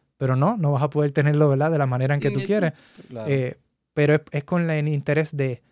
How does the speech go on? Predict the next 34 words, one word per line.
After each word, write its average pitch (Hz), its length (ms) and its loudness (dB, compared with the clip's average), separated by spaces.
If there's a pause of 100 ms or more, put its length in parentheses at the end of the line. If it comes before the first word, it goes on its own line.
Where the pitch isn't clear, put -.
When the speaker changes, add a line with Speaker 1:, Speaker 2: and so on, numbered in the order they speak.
(140)
Speaker 1:
instruir 139 400 0
y 143 60 2
de 123 100 0
que 123 80 -6
ellos 135 200 -2
vean 143 280 0
y 127 60 -4
también 120 300 -4
experimenten 143 640 -4
que - 240 -8
la 127 100 -6
importancia 131 680 -4
de, 127 240 -10
de, 127 340 -10
de 131 120 -8
asistir 143 380 -8
también 135 300 -6
a 135 60 -4
la - 120 -4
Speaker 3:
Quizás, 117 240 -8
Speaker 1:
iglesia. 131 240 -12
Speaker 3:
eh, 120 40 -14
lo 127 180 -10
que 139 100 -10
yo 135 120 -6
he - 20 -8
visto 175 320 -14
y 156 140 -10
en 123 80 -8
mi 123 100 -10
propia 143 320 -14
experiencia, 143 720 -12
un 170 240 -8
niño 139 480 -8